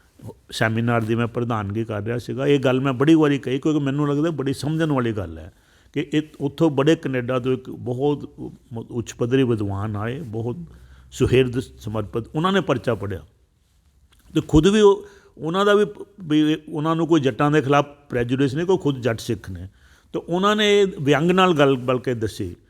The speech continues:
ਉਹਨਾਂ ਨੇ ਆਪਣੇ ਪਰਚੇ 'ਚ ਕਹਿੰਦੇ ਵੀ ਬੀ ਸੀ ਦੇ ਵਿੱਚ ਇਸ ਸਾਲ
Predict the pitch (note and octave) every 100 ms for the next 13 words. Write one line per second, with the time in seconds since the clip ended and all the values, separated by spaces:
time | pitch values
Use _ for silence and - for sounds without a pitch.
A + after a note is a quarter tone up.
0 | _ _ _ - A#2+ B2+ A#2+ G2 G#2 G2+
1 | G2+ F#2+ - A2 A2+ B2 D3 D3+ D#3 D#3
2 | - _ _ _ B2 A#2+ B2 C#3 C#3 C#3+
3 | C3 C3 - B2 A#2 - A2 A2